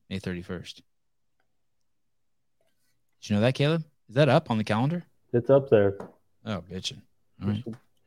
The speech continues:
Speaker 2: just waiting for it to happen.
Speaker 1: I got a funny story to tell you guys, uh, ab-, about that scheduling.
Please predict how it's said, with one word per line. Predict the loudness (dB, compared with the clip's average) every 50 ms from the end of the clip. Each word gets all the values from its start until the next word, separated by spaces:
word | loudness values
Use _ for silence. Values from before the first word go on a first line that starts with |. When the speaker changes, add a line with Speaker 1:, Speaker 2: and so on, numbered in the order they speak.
| _ _ _
Speaker 2:
just | _ 2
waiting | 2 2 2 0 0
for | 0 0
it | 0 2
to | 2
happen. | 2 2 0 0 -2 -4 -4 -6 -10 -18 -20 -20 _ _ _ _ _ _ _ _ _ _ _ _ _ _ _ _ _ _ _ _ _ _ -8 -4
Speaker 1:
I | 2
got | 4 4 4 4
a |
funny | 2 2 2 4 4 4 2
story | 0 -2 -2 0 0 0
to | -2
tell | -2 -2 -2 -2 0
you | -2 -4
guys, | -4 -4 -4 -4 -6 -8 -10 -14 -20 _ _
uh, | -10 -8 -6 -6 -6 -6 -8 -10 -10 -12 _ _ _ _ _ -16
ab-, | -14 -14 -14 -14
about | -8 -6 -4 -4 -4 -4 -6
that | -8 -6 -8
scheduling. | -8 -8 -6 -6 -6 -8 -10 -12 -14 -16